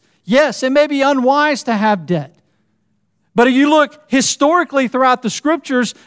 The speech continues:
God has allowed for loans and debt to take place. He allowed for people who got into too much debt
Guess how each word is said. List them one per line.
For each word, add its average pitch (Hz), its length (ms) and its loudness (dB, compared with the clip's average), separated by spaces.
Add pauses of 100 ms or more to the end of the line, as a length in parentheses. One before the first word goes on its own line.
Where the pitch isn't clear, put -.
(120)
God 240 280 2
has 277 180 0
allowed 247 480 0
for 247 460 0 (200)
loans 240 480 2
and 240 160 -2
debt 285 220 0
to 269 100 -12
take 277 300 -2
place. 294 580 -4 (260)
He 339 140 2
allowed 320 460 2
for 311 100 -6
people 320 440 2
who 262 140 0
got 294 260 0
into 320 340 0
too 320 320 -2
much 339 320 -2
debt 254 260 0